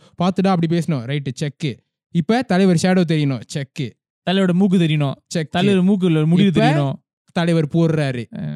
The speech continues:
Speaker 2: ஆ.
Speaker 1: ஆ, தெரியணும். இப்ப ஒரு ஃபைட் சீக்வன்ஸ் அப்படின்னு செய்யலாம்,
Speaker 2: அ, it's,
Speaker 1: இல்லன்னு
Speaker 2: அது,
Speaker 1: இல்ல.
Speaker 2: அது தப்பு இல்ல. அது actually, I mean, at the end of the day, தலைவர் ரஜினிகாந்த் as a format, ரஜினிகாந்த் as a, as a template,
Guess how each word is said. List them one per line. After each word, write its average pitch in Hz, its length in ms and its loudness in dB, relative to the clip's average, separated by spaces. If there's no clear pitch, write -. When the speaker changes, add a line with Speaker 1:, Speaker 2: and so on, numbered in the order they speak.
Speaker 2:
ஆ. 147 40 -6
Speaker 1:
ஆ, 135 80 -4
தெரியணும். 139 480 -4
இப்ப 180 320 -4
ஒரு 175 160 0
ஃபைட் 160 220 -4
சீக்வன்ஸ் 143 400 -6
அப்படின்னு 214 400 0
செய்யலாம், 359 400 0
Speaker 2:
அ, 160 120 -10
it's, 214 40 -6
Speaker 1:
இல்லன்னு 254 120 0
Speaker 2:
அது, 269 180 0
Speaker 1:
இல்ல. 302 240 2
Speaker 2:
அது 311 140 -2
தப்பு 359 320 -2
இல்ல. 220 100 0
அது 180 160 -2
actually, 208 480 -4
I - 60 -8
mean, 175 180 0
at 147 180 -6
the 156 80 -4
end 190 60 -2
of 185 100 0
the 160 60 -2
day, 165 260 -2
தலைவர் 156 400 -2
ரஜினிகாந்த் 180 420 0
as 139 160 -2
a 135 140 -6
format, 185 340 -4
ரஜினிகாந்த் 151 380 -4
as 131 200 -6
a, 135 80 -8
as 131 120 -8
a 151 200 -4
template, 226 320 -2